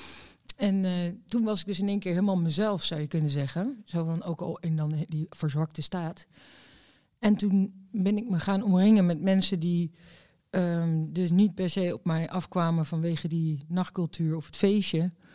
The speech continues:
maar mensen met wie ik echt op zielniveau een connectie had. Of heb,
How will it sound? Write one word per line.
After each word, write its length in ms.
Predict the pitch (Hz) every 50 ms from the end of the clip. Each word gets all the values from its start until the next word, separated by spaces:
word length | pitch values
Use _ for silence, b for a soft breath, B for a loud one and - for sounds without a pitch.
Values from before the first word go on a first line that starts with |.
| b b b b b b _
maar 200 | 180 175 175 180
mensen 280 | 180 180 175 170 -
met 180 | 170 170 160 156
wie 100 | 165 180
ik 100 | 170 -
echt 220 | 165 180 - -
op 160 | 165 160 - -
zielniveau 680 | - 220 214 214 208 196 180 147 127 156 151 147 147
een 100 | 147 147
connectie 440 | - - 165 165 160 - - - 143
had. 300 | 131 139 160 - - - B B B B B B B B B B
Of 80 | _ -
heb, 180 | 127 139 147